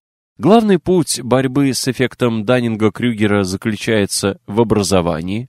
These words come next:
основанном на качественных источниках и фактах. Другими методами повышения объективности являются восприятие разнородной обратной связи, критическое мышление и сомнения в интуиции и догмах.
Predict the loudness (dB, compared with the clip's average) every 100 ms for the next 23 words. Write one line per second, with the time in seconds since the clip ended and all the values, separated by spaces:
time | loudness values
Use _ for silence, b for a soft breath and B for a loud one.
0 | _ -6 -4 0 0 2 0 -2 -4 -6
1 | -6 -4 -4 -4 -4 -6 -4 -2 -2 -2
2 | -2 -2 -2 -4 -4 -2 -2 -4 -8 -4
3 | -4 -4 -10 -18 _ _ _ _ -8 2
4 | 2 4 2 2 2 0 0 0 0 0
5 | 0 0 0 0 -2 0 0 0 0 -2
6 | -4 -2 -2 0 -2 -2 -4 -4 -6 -4
7 | -2 2 2 0 -2 -2 -4 -2 -6 -2
8 | -2 0 -2 -2 -2 -2 0 0 0 0
9 | -2 0 -2 2 0 0 -4 -6 -6 -8
10 | -8 -8 -10 _ _ -4 -2 -2 -4 -4
11 | -4 0 2 2 2 -2 -4 -4 -4 -6
12 | -6 _ _ -4 -4 0 -2 0 0 0
13 | 0 0 0 0 0 -2 -2 -4 -4 -2
14 | -2 -4 -2 -2 -4 -12 -18 -20